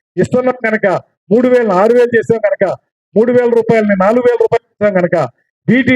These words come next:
వల్ల వచ్చేటువంటి లబ్ధి పేద ప్రజలకు అందించడానికి ప్రధాన భాగస్వాములు కావలసిన వాళ్ళు మాత్రం ఖచ్చితంగా రాజకీయ ప్రతినిధులే. అది ఎంపీటీసీలు,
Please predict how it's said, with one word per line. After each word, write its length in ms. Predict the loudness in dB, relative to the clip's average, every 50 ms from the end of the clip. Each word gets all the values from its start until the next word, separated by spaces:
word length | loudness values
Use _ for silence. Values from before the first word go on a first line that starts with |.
| 2 2
వల్ల 160 | 2 2 2 2 0
వచ్చేటువంటి 460 | 0 0 -2 0 0 0 0 0 0 0 0
లబ్ధి 300 | 0 0 -2 -2 -2 -2 -2 -4 -6 _ _ _ _ _ -2
పేద 200 | 0 0 0 0 -2 0
ప్రజలకు 360 | -2 0 0 0 0 0 0 0
అందించడానికి 760 | 0 0 0 -2 0 0 0 0 0 0 0 -2 -2 0 -2 -2 -2 -2
ప్రధాన 380 | -2 0 0 0 -2 -2 -2 -4 -2 0 -2
భాగస్వాములు 680 | 0 0 0 0 -2 -2 -2 -2 -2 0 0 -2 0 0 0
కావలసిన 400 | 2 2 0 0 -2 0 0 2 2
వాళ్ళు 160 | 2 0 0 0 0
మాత్రం 260 | -2 0 0 0 0 0 -2 -6 _ _ _ _ _ -6
ఖచ్చితంగా 480 | -4 -2 -2 -2 -2 -2 -2 0 0 0 0 0
రాజకీయ 420 | 0 0 0 -2 -2 0 0 0 0 0
ప్రతినిధులే. 520 | -4 -6 -8 _ -4 -2 0 0 0 0 -2 -4 -10 -20 _ _ -4
అది 120 | 0 0 0 0
ఎంపీటీసీలు, 640 | 0 -2 -4 -2 -2 -2 -4 -2 -2 -2 0 0